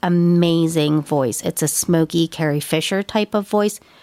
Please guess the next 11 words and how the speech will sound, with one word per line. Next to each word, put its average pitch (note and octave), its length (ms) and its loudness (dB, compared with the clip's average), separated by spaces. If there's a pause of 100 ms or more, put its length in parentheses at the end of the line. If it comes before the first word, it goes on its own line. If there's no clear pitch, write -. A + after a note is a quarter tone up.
(240)
I E3 140 -4
can't A3 440 -2
get G3 140 0
enough E3+ 260 2
of E3+ 80 0
this D#3+ 100 0
podcast, D3+ 520 -4
and F3 100 0
I E3 60 0
cannot G3 580 -2
wait D#3 340 0